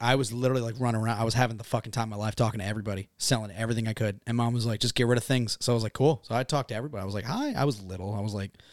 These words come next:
ten, eleven. And so I would, like, walk up. I was like, "Hi, are you looking at that?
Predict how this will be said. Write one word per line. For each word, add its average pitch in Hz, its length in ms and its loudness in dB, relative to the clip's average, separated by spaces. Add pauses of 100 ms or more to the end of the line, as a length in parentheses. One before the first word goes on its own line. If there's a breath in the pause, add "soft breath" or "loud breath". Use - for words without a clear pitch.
(880 loud breath)
ten, 104 420 -2
eleven. 104 440 -2 (320)
And 120 120 0
so 123 80 6
I 117 40 4
would, 117 100 -2
like, 113 120 -6
walk 110 280 -2
up. 110 160 -4
I 120 40 0
was 113 120 -2
like, 107 160 -4
"Hi, 226 520 2
are 151 80 2
you 190 140 8
looking 214 260 6
at 196 120 -2
that? 208 280 0